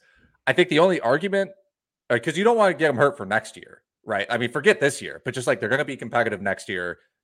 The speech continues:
Don't get him hurt for next year. I think the only argument for,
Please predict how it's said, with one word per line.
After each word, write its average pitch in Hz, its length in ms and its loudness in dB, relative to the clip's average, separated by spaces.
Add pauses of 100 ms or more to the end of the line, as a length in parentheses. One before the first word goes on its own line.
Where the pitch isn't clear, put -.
Don't 135 200 0
get 147 120 0
him 120 100 -2
hurt 120 240 -4
for 113 80 -8
next 98 260 -8
year. 82 280 -10 (440)
I 123 60 0
think 180 160 0
the 165 100 -4
only 165 240 -2
argument 135 460 -2
for, 107 360 -8